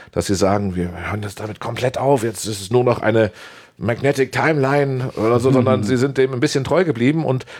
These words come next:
Speaker 1: waren damit natürlich etwas sperrig. Für die Profis, die darauf gelernt haben, super, weil die kannten die Shortcuts, waren fünfmal schneller.
Speaker 2: Ja.
Speaker 1: Aber für Einsteiger war es schwierig und daher gibt's eben dieses Zugeständnis mit den Smart Tools und so weiter. Das ist halt gedacht, damit man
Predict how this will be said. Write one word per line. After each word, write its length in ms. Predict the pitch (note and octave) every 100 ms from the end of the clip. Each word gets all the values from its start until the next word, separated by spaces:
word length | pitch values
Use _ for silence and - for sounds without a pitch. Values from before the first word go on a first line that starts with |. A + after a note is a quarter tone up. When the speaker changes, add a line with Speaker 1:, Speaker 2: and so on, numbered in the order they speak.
| -
Speaker 1:
waren 280 | F#2 A#2+ D3
damit 200 | B2 B2+
natürlich 240 | A2 A#2 F#2+
etwas 200 | G#2 -
sperrig. 400 | G2+ D2+ - -
Für 120 | F2
die 200 | G#2 G#2
Profis, 380 | - C3 B2+ A2+
die 60 |
darauf 220 | G#2 F2 -
gelernt 340 | E2 A2 B2
haben, 200 | A#2+ A2+
super, 460 | F#2 A#2 G3 G#3+ F2+
weil 140 | F2+
die 160 | F2+ - - -
kannten 240 | A#2 F#2
die 80 | A#2
Shortcuts, 480 | A2 B2+ C3 B2 G2+
waren 180 | F#2
fünfmal 380 | - C#3+ A2 F2+
schneller. 400 | G2 A2+ E2+ D3+ - A2+
Speaker 2:
Ja. 200 | G#2+ G#2+ -
Speaker 1:
Aber 220 | G2 G#2
für 160 | - -
Einsteiger 480 | D#3+ - E2+ C#2
war 100 | A1
es 60 | -
schwierig 460 | - C#2+ E2 G2+ - - - -
und 220 | F2+ E2+
daher 240 | F2+ A2
gibt's 240 | F#2+ - -
eben 120 | F2+
dieses 240 | D#2+ D#2+
Zugeständnis 600 | - A2 G#2+ G2 E2+ D2+
mit 100 | E2
den 120 | D2+ C#2
Smart 380 | F2 D#2+ F2+
Tools 240 | F#2 D#2+ -
und 80 | D#2
so 100 | D#2
weiter. 120 | D#2+
Das 80 | B2+
ist 120 | A#2+
halt 180 | G#2 -
gedacht, 340 | F#2 G2 -
damit 260 | F2+ F2+ F2+
man 240 | E2+ F2